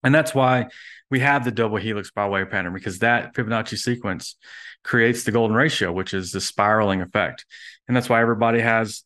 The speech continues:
you know, a spiral in your hand, 'cause this point is one point six one eight to this point and to this point, to this joint.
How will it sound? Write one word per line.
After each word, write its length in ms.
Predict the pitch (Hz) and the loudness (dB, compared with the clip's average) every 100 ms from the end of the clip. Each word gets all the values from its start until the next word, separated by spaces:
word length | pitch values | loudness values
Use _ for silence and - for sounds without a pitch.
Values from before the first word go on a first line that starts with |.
| - | -6
you 80 | 110 | -4
know, 100 | 107 | -4
a 40 | |
spiral 400 | - 120 120 123 | -2 2 2 2
in 60 | 120 | 2
your 100 | 120 | 2
hand, 260 | 151 120 | 0 0
'cause 180 | 101 90 | -4 -6
this 160 | 107 - | -8 -8
point 420 | - 107 107 - | -2 0 0 -4
is 140 | 95 | -8
one 240 | 95 110 113 | -2 -2 0
point 220 | 110 104 | -4 -2
six 240 | 110 - | -4 -2
one 100 | 107 | -2
eight 140 | 104 98 _ _ _ _ _ - | -2 -4 _ _ _ _ _ -4
to 100 | 104 | -2
this 160 | 110 | -2
point 320 | - 107 104 101 | -2 -2 0 -2
and 100 | 98 | -6
to 80 | 101 | -4
this 180 | 107 | -4
point, 280 | - 104 101 | -2 -4 -2
to 60 | 101 | -4
this 180 | 104 - | -4 -4
joint. 340 | 107 104 | -4 -4